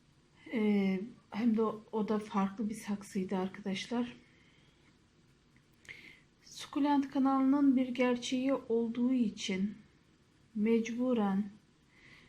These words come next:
e, arka tara-, arka planı ben Fatma'nın hayatında çekiyorum.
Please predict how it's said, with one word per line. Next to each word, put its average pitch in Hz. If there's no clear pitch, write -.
e, 190
arka 208
tara-, 240
arka 220
planı 233
ben 226
Fatma'nın 220
hayatında 208
çekiyorum. 196